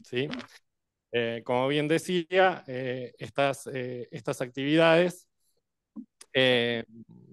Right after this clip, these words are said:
estarán siempre sujetas al, a aprobación del comité académico y no deberán tener una, eh,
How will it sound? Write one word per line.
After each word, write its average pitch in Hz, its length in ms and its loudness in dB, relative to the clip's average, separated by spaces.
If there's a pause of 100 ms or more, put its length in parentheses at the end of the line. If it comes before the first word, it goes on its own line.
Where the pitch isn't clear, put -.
(420)
estarán 143 460 0
siempre 151 340 0
sujetas 151 760 0
al, 131 360 0 (100)
a 117 360 -2
aprobación 120 520 0
del 135 80 0
comité 147 300 0
académico 190 640 4 (420)
y 147 140 -2
no 160 200 6
deberán 160 300 4
tener 151 340 -2
una, 143 560 -4
eh, 127 720 -4